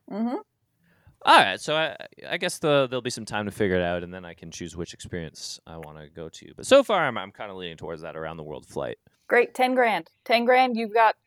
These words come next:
Speaker 1: fifty percent of the business.
Speaker 2: Oh, that's the investment, and then
Speaker 1: Mm-hmm.
Speaker 2: and then I would assume that the ticket for the flight is free after that.
Speaker 1: No, no,
Speaker 2: Oh,
Speaker 1: no, no,
Speaker 2: okay.
Speaker 1: no, no. Fifteen percent off for that, and the, and you can, we'll throw in the Arctic excursion,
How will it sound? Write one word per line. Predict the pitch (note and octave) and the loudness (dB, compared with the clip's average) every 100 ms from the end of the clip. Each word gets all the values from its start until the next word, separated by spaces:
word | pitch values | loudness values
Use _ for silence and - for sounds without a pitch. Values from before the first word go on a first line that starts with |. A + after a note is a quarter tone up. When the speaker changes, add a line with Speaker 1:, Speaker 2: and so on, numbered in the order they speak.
| - | -2
Speaker 1:
fifty | B3 A#3 | 0 0
percent | A3 A3+ | -4 -2
of | G#3 | -2
the | |
business. | F#3 F3 F3+ _ _ _ _ _ _ _ _ _ _ - | -4 -6 -10 _ _ _ _ _ _ _ _ _ _ 6
Speaker 2:
Oh, | D3+ | 8
that's | C#3 C3+ | 8 4
the | C3+ | 0
investment, | A2 G#2+ G2+ G#2 E2+ | 0 0 0 -4 -6
and | G2+ | -2
then | G2+ | -2
Speaker 1:
Mm-hmm. | F#2+ A3+ G#3 - _ _ _ | 0 -2 -4 -10 _ _ _
Speaker 2:
and | A#2 A#2 | 2 4
then | A2 | 4
I | G2 | 4
would | F#2 | 2
assume | - G#2+ | 2 -2
that | F2+ | -4
the | - | -8
ticket | - G2 - | -10 -10 -10
for | E2 | -14
the | - | -10
flight | - E2 | -6 -6
is | - | -8
free | - G#2 D#2+ | -10 -8 -8
after | C2+ - | -10 -14
that. | - | -4
Speaker 1:
No, | A3+ F3+ - _ _ | 0 0 -2 _ _
no, | G3+ F3+ - - _ | -6 -4 -4 -10 _
Speaker 2:
Oh, | A3 | 4
Speaker 1:
no, | A#3 A#3 | 6 6
no, | A3 | 4
Speaker 2:
okay. | G#3 G3+ | 2 0
Speaker 1:
no, | F#3 E3+ D3 | 0 0 -2
no. | G3 | 0
Fifteen | B3 A3+ G#3+ | 0 0 -4
percent | F#3+ E3 | -4 -6
off | A#2 G3 _ - | -8 -14 _ 0
for | |
that, | F#3+ F#3+ - | 4 4 4
and | F3+ F3 | 0 -2
the, | F3 E3+ E3+ C3 | -2 0 0 0
and | F3+ | -2
you | F#3+ | -4
can, | G3 F3 | -12 -4
we'll | F#3+ | -2
throw | G#3 A#3 A3 | 2 4 4
in | A3 G#3 | 2 -4
the | G#3+ G3+ | -4 0
Arctic | F3 F3+ F#3+ - | 0 0 -4 -4
excursion, | E3+ - F3+ E3 F3 E3+ | -6 -4 -4 -4 -6 -12